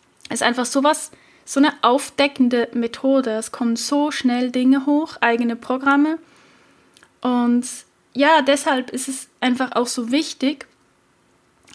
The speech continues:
aber auch sonst als Coach natürlich oder als Therapeut, dass man immer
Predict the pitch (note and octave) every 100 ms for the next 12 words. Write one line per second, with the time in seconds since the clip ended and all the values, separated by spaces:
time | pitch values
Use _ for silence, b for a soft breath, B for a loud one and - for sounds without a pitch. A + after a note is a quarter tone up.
0 | - A3+ A3 - - - A#3 A3+ G3 -
1 | - - _ _ F#3+ G3 - A3 - -
2 | G3+ G3 A3 G#3 A#3 A#3+ - - - -
3 | G3+ - - A3+ A3+ - B B B B
4 | B - B3 B3+ A3+ A3+ - B3+ C4+ C#4+
5 | D4